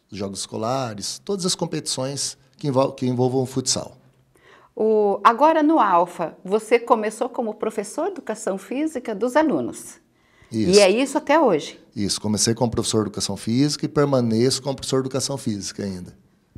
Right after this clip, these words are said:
Speaker 2: Nossa, gente, olha que bonito. O...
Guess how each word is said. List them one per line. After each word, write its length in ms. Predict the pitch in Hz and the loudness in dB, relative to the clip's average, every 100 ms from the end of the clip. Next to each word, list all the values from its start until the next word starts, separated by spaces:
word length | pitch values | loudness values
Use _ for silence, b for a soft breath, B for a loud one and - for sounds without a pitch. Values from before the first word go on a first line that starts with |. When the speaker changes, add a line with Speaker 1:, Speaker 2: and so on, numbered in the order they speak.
| - _ _ | -20 _ _
Speaker 2:
Nossa, 360 | 220 240 240 214 | -6 -6 -6 -10
gente, 280 | 202 202 240 | -8 -8 -6
olha 120 | 233 | -6
que 140 | 226 | -6
bonito. 640 | 196 190 196 208 208 175 165 B B B | -6 -6 -6 -10 -10 -10 -10 B B B
O... 1120 | 196 208 202 196 190 180 165 156 151 139 147 | 4 6 6 6 6 6 6 4 2 -2 -8